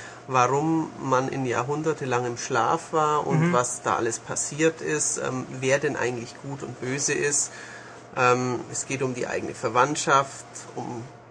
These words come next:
Speaker 1: Eltern-Kind-Beziehungen, um Schwesterbeziehungen, um Freund-Ob-Feind-Beziehungen und, ja.
Speaker 2: Also der Punkt ist, es gibt eine Geschichte, der man da auch,
Speaker 1: Der
Speaker 2: äh,
Speaker 1: man
Speaker 2: beiwohnen
Speaker 1: eben
Speaker 2: kann.
Speaker 1: wirklich, ähm,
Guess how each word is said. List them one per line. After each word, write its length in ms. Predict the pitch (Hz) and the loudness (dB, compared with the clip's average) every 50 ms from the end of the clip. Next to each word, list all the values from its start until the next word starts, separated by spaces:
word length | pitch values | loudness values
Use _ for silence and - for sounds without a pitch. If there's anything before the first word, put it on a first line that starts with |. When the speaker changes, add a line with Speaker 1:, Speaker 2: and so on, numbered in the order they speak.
| - - | -10 -2
Speaker 1:
Eltern-Kind-Beziehungen, 1200 | - 139 139 139 - 151 135 123 - - 156 151 160 160 - 151 135 - - 147 139 139 139 135 127 | 0 2 2 2 0 -2 -2 -2 -2 -2 -2 -2 -2 -2 -2 -4 -4 -4 -2 0 0 0 0 0 -2
um 100 | 123 120 | -2 -4
Schwesterbeziehungen, 1000 | - - 127 127 139 - - 156 135 131 131 131 - - 139 135 135 135 135 131 | -4 0 2 2 2 4 2 0 0 0 -4 -4 -4 -4 -2 0 0 0 0 0
um 200 | - 135 135 127 | -2 -2 -4 -6
Freund-Ob-Feind-Beziehungen 1900 | - - - 113 113 120 127 123 - 120 - - - 120 110 120 123 131 131 - - - - 131 120 - - - 127 123 120 123 123 120 117 117 120 | -6 -4 -2 0 0 0 0 0 -2 -4 -4 -2 -2 0 0 0 0 -2 -4 -8 -14 -12 -12 -12 -8 -6 -6 -6 -2 -2 -2 0 2 0 0 0 -2
und, 220 | - - 104 107 - - - - - - | -6 -6 -8 -8 -12 -14 -16 -16 -8 -8
ja. 100 | - - - - - - - - - 170 | -8 -8 -8 -14 -18 -18 -18 -12 -4 -2
Speaker 2:
Also 160 | 156 151 160 | 0 4 6
der 100 | 165 165 | 6 6
Punkt 380 | 160 - - 202 220 233 - | 6 4 4 6 6 6 6
ist, 260 | 208 202 202 - - - | 4 4 4 2 0 0
es 200 | 185 170 - - | 0 0 0 2
gibt 280 | - 208 208 - - - | 2 0 0 0 -4 -2
eine 240 | 185 175 180 180 175 | 0 2 2 2 2
Geschichte, 500 | 165 170 160 180 175 170 - - 175 170 | 0 0 2 2 2 2 2 -2 -2 0
der 180 | 160 165 156 | 2 2 2
man 200 | 151 156 156 151 | 2 2 0 2
da 180 | 147 143 139 139 | 4 4 6 6
auch, 160 | 147 139 139 139 - 180 | 6 4 2 2 4 6
Speaker 1:
Der 100 | 165 170 | 8 8
Speaker 2:
äh, 40 | |
Speaker 1:
man 260 | 185 190 196 196 196 160 | 10 8 8 8 8 8
Speaker 2:
beiwohnen 520 | 147 151 156 156 156 151 156 147 143 139 | 10 10 10 10 8 8 8 8 6 4
Speaker 1:
eben 20 | 127 - | 2 0
Speaker 2:
kann. 180 | 131 127 123 156 | 0 2 6 6
Speaker 1:
wirklich, 480 | 196 202 214 196 190 196 190 - 147 | 6 6 8 6 6 6 4 2 4
ähm, 360 | 147 147 143 143 143 147 147 | 6 6 6 4 2 -4 -8